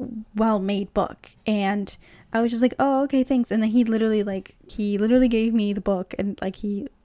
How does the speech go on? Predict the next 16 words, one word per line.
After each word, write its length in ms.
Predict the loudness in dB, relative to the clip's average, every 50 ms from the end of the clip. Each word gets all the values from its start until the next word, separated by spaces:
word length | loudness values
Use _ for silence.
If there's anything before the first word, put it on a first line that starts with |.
| _ _ -6
like, 240 | -6 -4 -4 -6 -10
scurried 420 | -18 -20 -16 -10 -6 -4 -4 -4 -4
off 160 | -4 -6 -6
after 400 | -6 -6 -8 -8 -8 -4 -4 -2
that. 320 | -2 -2 -2 -4 -6 -10 -14 -20 -20 -20 -20 -20 -20 -14 -6 -2
And 360 | 0 0 0 0 -2 -4 -6 -6 _ -6
I 160 | -4 -2 -2
was 120 | -2 -2
just 160 | -4 -4 -4
there, 140 | -2 0 0
like, 160 | 0 0 0 0
I 80 | 0
didn't 220 | 0 0 -2 -2 0
really 180 | 2 4 4
have 180 | 2 0 -2 -4
time. 540 | -8 -12 -8 -6 -4 -4 -2 0 0 -2 -2